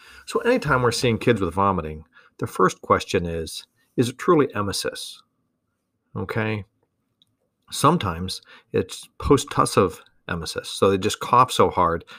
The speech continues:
that that makes them spit up. Well, then it, the problem is their cough or a respiratory problem or pneumonia. It's not a G I problem. With babies,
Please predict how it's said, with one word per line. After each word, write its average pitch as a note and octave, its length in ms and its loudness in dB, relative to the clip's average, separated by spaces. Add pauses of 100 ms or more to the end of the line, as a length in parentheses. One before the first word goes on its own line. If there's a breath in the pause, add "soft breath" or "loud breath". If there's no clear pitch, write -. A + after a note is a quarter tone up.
(120)
that - 80 -12
that G2+ 180 0
makes G2 240 -8
them E2+ 100 -10
spit - 280 -4
up. - 240 -4 (400 loud breath)
Well, F#2+ 100 -2
then C#3 160 4
it, F#2 220 -2
the E2+ 120 -6
problem F#2 380 0
is E2 120 -8
their C#2 100 -2
cough - 480 0
or E2 80 0
a F2 40 -2
respiratory G2+ 520 2
problem D#2+ 300 -2
or E2+ 40 -6
pneumonia. G2+ 540 2 (320 loud breath)
It's - 180 -12
not G2 160 2
a E2 60 0
G F2 200 -4
I F2+ 180 2
problem. - 480 -8 (1700 soft breath)
With - 200 -4
babies, C3 600 2